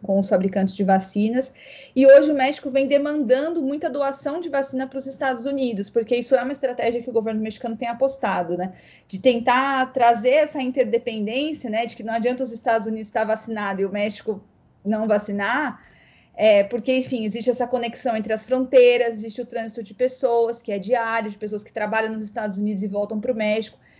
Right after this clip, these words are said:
Então, o México tem tentado apostar nessas conexões pra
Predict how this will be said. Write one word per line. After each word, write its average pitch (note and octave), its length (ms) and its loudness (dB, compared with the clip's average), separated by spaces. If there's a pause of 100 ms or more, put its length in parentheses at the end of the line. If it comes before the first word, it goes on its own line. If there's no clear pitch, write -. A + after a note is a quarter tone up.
(200)
Então, B3 160 0
o B3 40 2
México C4 240 0
tem C#4 220 0
tentado D4 360 0
apostar C4 540 0
nessas D4+ 300 -6
conexões B3+ 840 -4
pra C4 520 -6